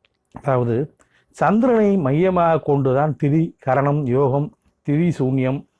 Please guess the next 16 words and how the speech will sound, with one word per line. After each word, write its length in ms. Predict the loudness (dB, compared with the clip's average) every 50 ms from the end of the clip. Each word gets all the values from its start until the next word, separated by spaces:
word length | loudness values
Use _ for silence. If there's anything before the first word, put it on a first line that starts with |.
| _ _ _
போன்ற 280 | -4 -2 0 0 2 0
அமைப்புகள் 460 | 0 0 -2 -4 -2 -2 -2 0 0
ஏற்படுகிறது. 600 | 0 -2 -2 -2 -4 -2 -2 -2 -4 -6 -8 -10 _ _ _ _ _ _ _ _
சந்திரனை 300 | _ _ -4 -2 -2 -2
கொண்டு 560 | -2 -2 -2 -2 0 0 0 0 -2 -4 -6 _ _ _ _ _ _
விரதங்கள் 480 | -4 -2 0 0 0 0 0 0 0 0
அனுசரிப்பதும், 760 | 0 -2 -2 -2 -2 -2 -2 -4 -4 -4 -4 -2 -4 -6 -10 -12 _ _ _ _ _ _ _ _ _
சந்திரனை 460 | -8 -6 -4 -2 -2 -2 -2 -2 -4
கொண்டு 460 | -4 -4 -2 -2 0 -2 -2 -2 -4 -4
பண்டிகைகள் 560 | -2 -2 0 0 0 0 0 0 -2 -4 -4
கொண்டாடுதலும், 600 | -2 -2 -2 0 0 0 -2 -2 -2 -4 -6 -10 _ _ _ _ _ _ _ _ -10
கோயில்கள், 580 | -4 0 0 2 2 0 0 0 -2 -2 -2
திருவிழாக்கள், 640 | -4 -4 -2 0 0 0 0 0 -2 -2 -2 -2 -2
உற்சவங்கள், 600 | -2 -2 -4 -2 -2 -2 0 0 -2 -4 -4 -6
சுபகாரியங்கள் 680 | -4 -4 -2 -2 -2 0 0 -2 0 -2 -2 -2 -2
நிர்ணயிக்கப்படுகிறது. 760 | -2 -2 -2 -4 -4 -6 -6 -8 -8 -8 -8 -10 -10 -14 -20